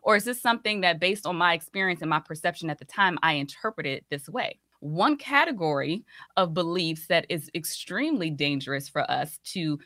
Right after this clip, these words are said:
to hold on to is absolutes, I call 'em, or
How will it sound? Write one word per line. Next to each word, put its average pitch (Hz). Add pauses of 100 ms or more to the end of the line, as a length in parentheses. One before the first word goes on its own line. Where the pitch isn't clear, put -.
(100)
to 180
hold 156
on 139
to 147
is 165 (420)
absolutes, 202
I 143
call -
'em, -
or 165